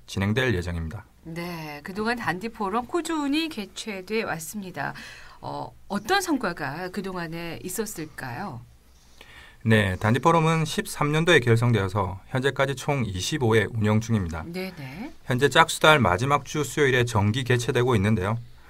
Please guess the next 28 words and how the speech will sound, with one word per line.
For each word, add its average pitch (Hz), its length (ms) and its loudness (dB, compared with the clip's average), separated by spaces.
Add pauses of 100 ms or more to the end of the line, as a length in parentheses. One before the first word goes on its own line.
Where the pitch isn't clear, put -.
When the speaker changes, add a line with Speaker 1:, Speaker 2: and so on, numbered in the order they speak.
(260)
Speaker 1:
사실 135 360 2
대부분의 143 520 4
투자 151 260 4
유치를 151 460 4
위한 117 180 6
포럼들이 110 520 -2 (200)
수도권에 165 460 2
존재하기 123 460 2
때문에 92 480 -4 (540)
지역 156 260 6
기업의 156 260 8
경우 104 320 2 (340)
투자를 160 240 4
받기 127 260 4
위해 120 120 8
수도권까지 135 640 4
가야 113 200 6
하는 104 200 2
번거로움이 107 460 4
있었습니다. 95 600 -6 (1080)
이런 156 220 4
불편함을 151 540 6
해소하기 139 340 4
위해 123 140 2
만들어진 117 560 4
단디 104 300 2
포럼을 131 340 0
통해서 98 480 0